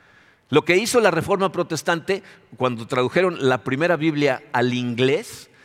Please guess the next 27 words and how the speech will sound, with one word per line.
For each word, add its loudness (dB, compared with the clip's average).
fue 0
ponerle 0
la 2
Biblia -2
en 0
las -4
manos -6
a -6
la -6
gente. -10
La -2
Iglesia -2
Católica -2
no -2
quería 2
que -10
se -6
tradujera 0
la 2
Biblia. 0
De 0
hecho, 0
al 0
primer -2
traductor, -2
William 0
Tyndale, -2